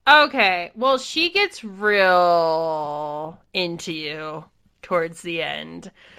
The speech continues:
And so it kind of implies, and people have been asking for, like, a lesbian thing from them because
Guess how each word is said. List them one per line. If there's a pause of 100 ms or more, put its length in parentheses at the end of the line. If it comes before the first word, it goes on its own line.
(140)
And
so
it
kind
of
implies,
and
people
have
been
asking (540)
for,
like, (240)
a
lesbian
thing
from
them
because